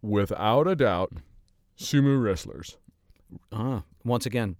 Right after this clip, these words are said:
Speaker 1: Surface area.
Speaker 2: surface area,
Speaker 1: Okay,
Speaker 2: yeah.
Speaker 1: and very little. Uh, they're, you know, I don't know what their tongs, the little tongs they wear, or whatever those little, the little, the little underpants,
Speaker 2: Tongs?
Speaker 1: little
Speaker 2: Mm-hmm.
Speaker 1: under- <laughs>
Speaker 2: Sumo undies?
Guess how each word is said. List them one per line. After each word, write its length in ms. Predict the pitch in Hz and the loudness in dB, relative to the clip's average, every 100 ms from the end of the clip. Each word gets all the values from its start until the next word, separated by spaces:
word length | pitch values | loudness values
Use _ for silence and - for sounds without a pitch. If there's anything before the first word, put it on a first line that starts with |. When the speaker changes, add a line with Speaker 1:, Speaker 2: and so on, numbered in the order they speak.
| _ | _
Speaker 1:
Surface 540 | - - 311 311 359 320 | -12 4 8 10 10 10
area. 420 | 277 208 147 92 | 10 10 8 4
Speaker 2:
surface 300 | - 98 - | -2 -8 2
area, 120 | 151 | 4
Speaker 1:
Okay, 260 | 156 180 202 | 6 4 4
Speaker 2:
yeah. 120 | 196 | 4
Speaker 1:
and 160 | 160 156 | 4 4
very 320 | 170 247 226 | 6 8 8
little. 440 | 147 190 143 110 107 | 8 10 8 6 2
Uh, 240 | 131 131 131 | 2 4 6
they're, 260 | 160 190 | 6 4
you 100 | 151 | 0
know, 140 | 123 117 | 2 4
I 160 | 170 | 4
don't 180 | 208 156 | 4 6
know 80 | 139 | 6
what 140 | 127 123 | 4 4
their 140 | 113 | 0
tongs, 600 | - 135 143 147 131 - - - | 0 2 2 2 0 -6 -20 -10
the 100 | 117 | -6
little 240 | 123 131 | -4 -4
tongs 440 | - 131 127 147 139 | -2 0 2 2 0
they 140 | 143 | 0
wear, 380 | 143 139 143 131 | 0 0 0 0
or 180 | 107 117 | 0 0
whatever 340 | 117 117 120 | 0 0 0
those 200 | 110 107 | -2 -2
little, 220 | 110 104 | -2 -4
the 100 | 95 | -4
little, 400 | 104 117 110 92 - _ | -2 -2 -2 -6 -12 _
the 60 | - | -6
little 260 | 110 104 110 | -4 -2 -2
underpants, 580 | 135 - 147 131 - | 0 2 2 0 -4
Speaker 2:
Tongs? 20 | 135 | -2
Speaker 1:
little 300 | 120 127 113 | 2 4 2
Speaker 2:
Mm-hmm. 300 | - 143 185 | 2 4 6
Speaker 1:
under- 140 | 143 - _ | 4 0 _
<laughs> 220 | _ _ - | _ _ -20
Speaker 2:
Sumo 500 | - - 147 143 147 | -8 -4 0 0 0
undies? 340 | 165 202 | -4 -8